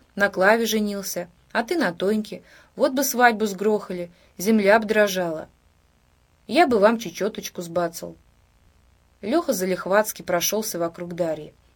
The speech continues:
Она улыбалась и качала головой. «В общем,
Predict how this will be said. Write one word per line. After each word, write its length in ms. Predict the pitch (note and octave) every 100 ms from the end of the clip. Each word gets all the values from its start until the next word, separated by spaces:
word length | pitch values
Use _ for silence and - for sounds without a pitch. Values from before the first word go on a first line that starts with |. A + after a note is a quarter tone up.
| _
Она 280 | F3 F#3 F3+
улыбалась 540 | E3+ E3 A3+ A3+ -
и 40 |
качала 440 | - D#3+ - F3 E3+
головой. 540 | E3+ E3+ E3+ D#3 - _ _ - - -
«В 100 | G3
общем, 420 | E4+ F4 D#4 C#4